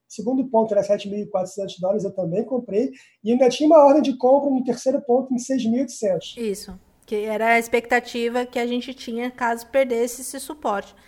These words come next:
Speaker 2: Mas o suporte de sete mil e quinhentos é um suporte muito antigo, gente. É um suporte,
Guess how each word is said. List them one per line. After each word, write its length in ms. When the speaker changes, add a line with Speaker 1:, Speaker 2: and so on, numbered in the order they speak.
Speaker 2:
Mas 160
o 60
suporte 640
de 420
sete 340
mil 140
e 40
quinhentos 340
é 40
um 60
suporte 540
muito 380
antigo, 420
gente. 260
É 40
um 80
suporte, 680